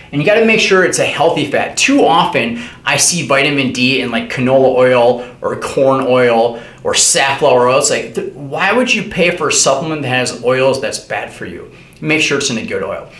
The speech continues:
So exactly which vitamin D do I take? Um, this is mine. So <laughs> it's kinda funny. Sometimes people are like, "Oh, you're just, you're just saying this because you wanna sell your stuff." It's actually the other way around.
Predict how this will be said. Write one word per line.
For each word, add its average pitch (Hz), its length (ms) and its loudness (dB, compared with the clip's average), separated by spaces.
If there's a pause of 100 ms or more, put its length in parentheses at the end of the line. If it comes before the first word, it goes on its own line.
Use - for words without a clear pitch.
(140)
So 226 220 2
exactly 226 480 2
which 190 200 4
vitamin 185 280 4
D 170 80 0
do 160 180 4
I 147 180 2
take? 220 440 0 (600)
Um, 127 280 2
this 143 180 2
is 143 80 -2
mine. 180 320 0 (240)
So 190 140 2
<laughs> - 40 2
it's 226 340 2
kinda 240 160 2
funny. 139 180 2
Sometimes 185 360 2
people 180 140 4
are 139 60 4
like, - 100 0
"Oh, 190 160 4
you're 185 220 2
just, - 520 -2
you're 180 100 -6
just 202 240 2
saying 175 280 2
this 143 160 0
because 156 340 2
you 160 80 0
wanna 147 160 2
sell 147 300 2
your 131 140 -2
stuff." - 440 0
It's - 140 -2
actually 285 260 2
the - 100 4
other 156 200 4
way 135 120 6
around. 98 440 -2